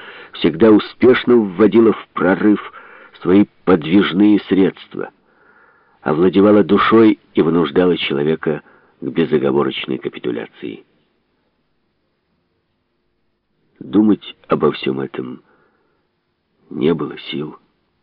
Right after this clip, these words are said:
Не думать об этом тоже не было сил. А кто же выдал его? Кто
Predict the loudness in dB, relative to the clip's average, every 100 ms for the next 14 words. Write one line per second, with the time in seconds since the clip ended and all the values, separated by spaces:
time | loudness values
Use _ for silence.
0 | _ _ _ _ _ _ _ _ _ _
1 | -12 -4 2 2 4 4 4 0 -4 -18
2 | _ -6 -6 -8 -10 -14 -16 _ _ _
3 | _ _ _ _ _ _ _ _ _ _
4 | 0 0 0 -10 -20 _ _ _ _ _
5 | -10 -6 -6 -6 -12 -12 -12 -12 -14 _
6 | _ _ _ _ _ _ _ _ _ _
7 | _ _ _ _ _ _ _ _ _ _
8 | _ _ _ _ _ _ -8 -8 -4 2
9 | 2 2 -6 -2 -2 -4 -12 -16 -20 _
10 | _ _ _ -18 -14 -12 -12 -10 -10 -12
11 | _ _ _ _ _ _ _ _ _ _
12 | _ _ _ _ _ _ _ -20 -2 2
13 | 2